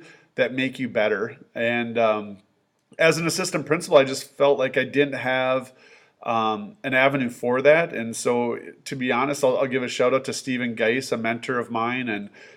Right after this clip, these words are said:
many people are aware of Stephen's leadership skills, but, you know, he's the type of person I talk to once a week, maybe once a day, um, if I need to, but just, he always is uplifting. Every time I'm done talking with Stephen, it's never about doom and gloom. It's always about, "Have you thought of it this way?" Or,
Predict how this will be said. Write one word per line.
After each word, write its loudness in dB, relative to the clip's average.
many -2
people -2
are 6
aware 2
of -6
Stephen's -6
leadership -4
skills, 0
but, 0
you -6
know, -6
he's -2
the 0
type 2
of -4
person 0
I 2
talk 2
to -4
once -2
a 0
week, -2
maybe -4
once 0
a -4
day, 2
um, -2
if -4
I 2
need -6
to, -2
but -4
just, -2
he -2
always 6
is -2
uplifting. -2
Every 0
time 0
I'm -2
done 4
talking 0
with -4
Stephen, -6
it's -10
never 0
about 2
doom -6
and -6
gloom. -4
It's -10
always 0
about, 0
"Have 2
you -4
thought 2
of 0
it -6
this -8
way?" 2
Or, -2